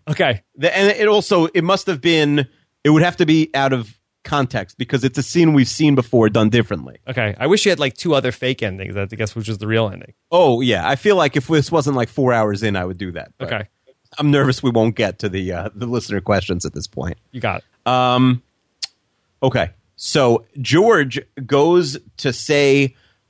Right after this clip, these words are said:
Speaker 2: "I love you" for the second time
Speaker 1: Mm-hmm.
Speaker 2: to Sienna. And he says, "I love you, Sienna."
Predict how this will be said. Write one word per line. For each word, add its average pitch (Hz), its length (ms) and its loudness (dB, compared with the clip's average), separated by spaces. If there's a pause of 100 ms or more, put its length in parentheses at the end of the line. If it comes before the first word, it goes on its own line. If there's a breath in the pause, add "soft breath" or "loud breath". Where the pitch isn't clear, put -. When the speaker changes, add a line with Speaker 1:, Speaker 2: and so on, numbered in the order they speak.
(120)
Speaker 2:
"I 123 80 0
love 135 320 2
you" 107 340 2 (100)
for 135 180 -2
the 131 80 0
second 220 380 -2
time 117 340 -4 (260)
Speaker 1:
Mm-hmm. 160 420 0
Speaker 2:
to 156 220 2
Sienna. 120 580 -4 (480)
And 123 100 -2
he 131 40 0
says, 151 340 0
"I 139 80 -2
love 139 240 0
you, 110 80 -2
Sienna." 85 480 -8